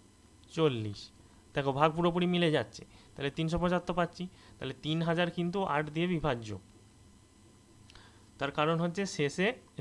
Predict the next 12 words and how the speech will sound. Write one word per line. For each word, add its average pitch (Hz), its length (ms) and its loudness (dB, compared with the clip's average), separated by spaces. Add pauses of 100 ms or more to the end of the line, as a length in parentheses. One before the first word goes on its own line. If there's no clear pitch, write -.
(120)
তিনটি 156 360 0
অঙ্ক 160 260 2
কি 175 180 -2
আছে? 131 240 -2
শূন্য। 165 380 0 (180)
তাহলে 127 180 -4 (100)
শেষ 160 180 0 (100)
তিনটি 160 260 -2
অঙ্ক 160 260 0
শূন্য 143 400 -4
হলে 151 280 0
সেটা 131 200 -4